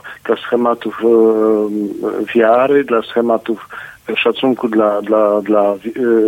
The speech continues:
tych, tych, którzy głoszą powszechnie znaną prawdę. No i potem w takim szacunku funkcjonują dalej. E, niestety, e,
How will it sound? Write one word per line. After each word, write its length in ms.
tych, 240
tych, 140
którzy 320
głoszą 600
powszechnie 580
znaną 380
prawdę. 680
No 80
i 100
potem 360
w 140
takim 600
szacunku 840
funkcjonują 680
dalej. 460
E, 40
niestety, 440
e, 40